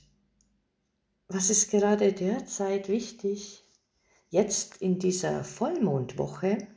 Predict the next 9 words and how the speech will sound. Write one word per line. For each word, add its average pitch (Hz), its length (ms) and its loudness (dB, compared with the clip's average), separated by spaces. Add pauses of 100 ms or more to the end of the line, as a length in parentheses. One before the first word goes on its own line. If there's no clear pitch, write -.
(1400)
im 147 100 -4
Juli, 185 560 -2 (2000)
was - 300 0
ist 185 200 0
da 196 120 4
gerade 196 500 4
wichtig? - 760 -4 (2500)
Wichtig 226 540 0
ist - 540 -6